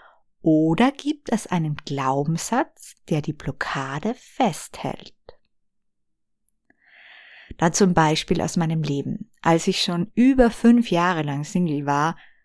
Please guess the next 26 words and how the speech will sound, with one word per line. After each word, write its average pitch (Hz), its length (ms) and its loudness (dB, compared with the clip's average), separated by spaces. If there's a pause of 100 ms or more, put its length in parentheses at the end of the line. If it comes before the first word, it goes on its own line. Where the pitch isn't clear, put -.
(140)
da 156 200 -2
wünschte 226 340 6
ich - 140 2
mir 175 120 -2
damals 165 440 -2
nichts 214 380 0
sehnlicher 180 420 0
als 139 180 -2
einen 151 240 -4
Partner. 143 520 -12 (500)
Aber 165 240 2
ein 247 260 4
Anteil 170 380 0
in 160 160 -2
mir 175 460 -2 (100)
wollte 180 420 0
an 190 120 2
meinem 160 240 -2
Single-Leben 226 680 -2
festhalten. - 800 -2
Und 151 120 -6
zwar 185 240 0
war 185 180 2
es - 260 -10
jener 262 440 2
Anteil, 151 680 -2